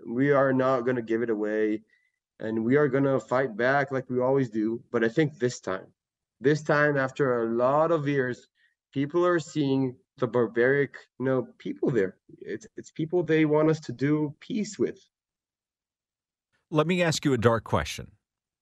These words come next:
Speaker 2: Do
Speaker 1: Go
Speaker 2: you
Speaker 1: for it.
Speaker 2: personally want revenge?
Speaker 1: Yes. Of course. Of course.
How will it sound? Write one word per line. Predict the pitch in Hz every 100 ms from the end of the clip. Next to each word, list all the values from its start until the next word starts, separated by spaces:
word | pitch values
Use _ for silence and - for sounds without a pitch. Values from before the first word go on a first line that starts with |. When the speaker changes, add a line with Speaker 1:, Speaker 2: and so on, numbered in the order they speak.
| _ _ _ _ _ _ _
Speaker 2:
Do | 107 113
Speaker 1:
Go |
Speaker 2:
you | 110 151
Speaker 1:
for | 165
it. |
Speaker 2:
personally | 160 151 - 92 78 69 80 _ _ _ _
want | 107 113 90
revenge? | 113 90 80 - - - _ _ _ _ _ _ _ _ _ _ _ _ _ _ _ _ _ _ _ _ _ _ _ _ _ _ _ _ _ _ _ _ _ _ _ _ _ _ _ _
Speaker 1:
Yes. | 107 90 104 - - - _ _ _ _ _ _ _ _ _ _ _ -
Of | -
course. | - 101 80 107 - -
Of | - -
course. | - 156 - - -